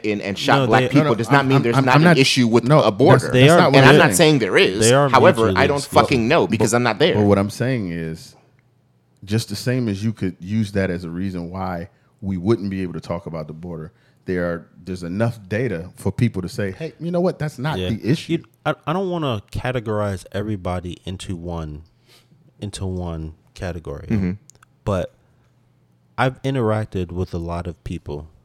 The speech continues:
Speaker 2: south of the border, right? They have the same values as those of us
Speaker 1: For
Speaker 2: north
Speaker 1: sure.
Speaker 2: of the border,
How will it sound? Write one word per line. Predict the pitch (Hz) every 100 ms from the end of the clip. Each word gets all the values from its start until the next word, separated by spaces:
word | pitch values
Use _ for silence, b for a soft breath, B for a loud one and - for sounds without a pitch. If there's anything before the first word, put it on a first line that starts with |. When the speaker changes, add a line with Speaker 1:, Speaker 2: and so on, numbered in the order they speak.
| _
Speaker 2:
south | - - 80 76
of | 82
the | 76
border, | 76 76 69 - - _ _ _ _ _ _
right? | 69 90 - _ _ _ _ _ _ _
They | 101 104
have | 113 131
the | 117
same | - 107 95
values | 85 85 85 82 85
as | 78 78 - _ -
those | 80 80 80
of | 73
us | 71 - - _ _
Speaker 1:
For | -
Speaker 2:
north | 80 104
Speaker 1:
sure. | -
Speaker 2:
of | 82
the | 80
border, | 71 73